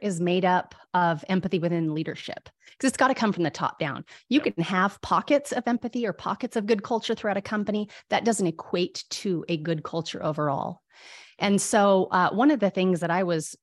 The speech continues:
Speaker 1: really blessed to work amongst was the team that I worked with at Bristol,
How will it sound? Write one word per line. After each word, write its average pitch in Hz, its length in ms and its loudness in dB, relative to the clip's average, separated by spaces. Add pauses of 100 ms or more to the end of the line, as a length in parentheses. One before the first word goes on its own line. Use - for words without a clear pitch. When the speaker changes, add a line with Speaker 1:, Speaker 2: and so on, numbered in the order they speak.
Speaker 1:
really 202 580 0
blessed 165 560 -4
to 165 440 -2 (100)
work 175 480 0
amongst 185 680 0
was 175 380 2
the 175 180 -2 (120)
team 180 420 0
that 175 100 -4
I 165 40 0
worked 156 200 -4
with 190 80 -8
at - 100 -6
Bristol, - 440 -8